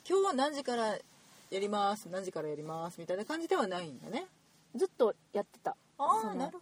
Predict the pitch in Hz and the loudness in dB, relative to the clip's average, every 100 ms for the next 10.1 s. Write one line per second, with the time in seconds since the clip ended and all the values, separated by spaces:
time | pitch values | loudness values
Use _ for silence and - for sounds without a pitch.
0 | - 349 294 269 247 226 202 202 190 214 | -8 2 4 4 2 -2 -4 -6 -8 -8
1 | 202 208 208 202 190 190 175 180 185 _ | -8 -8 -8 -8 -8 -8 -8 -8 -8 _
2 | 262 349 339 - 330 254 220 - _ _ | 4 4 2 0 4 4 2 -12 _ _
3 | _ _ _ _ _ _ _ _ 330 302 | _ _ _ _ _ _ _ _ -20 -4
4 | 330 339 294 262 247 240 233 247 - 262 | 0 4 8 8 6 2 2 0 0 6
5 | 262 254 233 208 202 233 320 233 254 185 | 6 6 2 0 0 4 6 4 4 -2
6 | - _ _ 247 269 285 294 - - 240 | -10 _ _ -4 -2 -2 -2 -4 -2 2
7 | 247 247 226 202 - 190 208 262 208 - | 4 4 2 0 -2 0 2 4 4 0
8 | - 226 240 240 294 247 208 180 - 190 | -2 2 2 2 -2 -2 -4 -6 -6 -10
9 | 180 208 - 202 196 269 320 415 254 269 | -8 -10 -6 -6 -4 -4 6 8 8 4
10 | 233 | -2